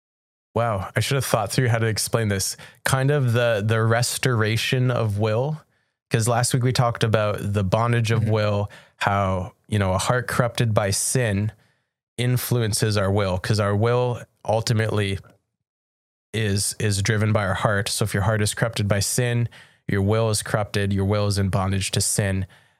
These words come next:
Speaker 1: Um, that's what we talked about last week. And now we're talking about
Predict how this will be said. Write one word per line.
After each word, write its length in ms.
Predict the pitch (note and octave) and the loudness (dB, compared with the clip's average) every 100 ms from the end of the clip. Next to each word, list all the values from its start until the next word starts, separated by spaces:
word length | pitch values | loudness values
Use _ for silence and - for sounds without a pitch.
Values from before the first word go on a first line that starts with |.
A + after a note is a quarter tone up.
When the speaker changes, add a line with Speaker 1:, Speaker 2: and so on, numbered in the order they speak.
| - | -6
Speaker 1:
Um, 280 | F#2+ F#2 F#2+ | -2 0 0
that's 200 | G#2 A#2 | 0 0
what 40 | |
we 80 | A2+ | 0
talked 200 | A#2+ A2 | 0 0
about 180 | G#2+ F#2 | -2 0
last 320 | F2+ F#2+ - | 0 -2 -2
week. 160 | G#2 G#2+ | -2 0
And 60 | |
now 140 | G#2+ B2 | 0 0
we're 100 | C#3 | 0
talking 380 | B2+ A#2+ B2 | 0 0 0
about 420 | A2 G#2 G#2 - | 0 0 -2 -6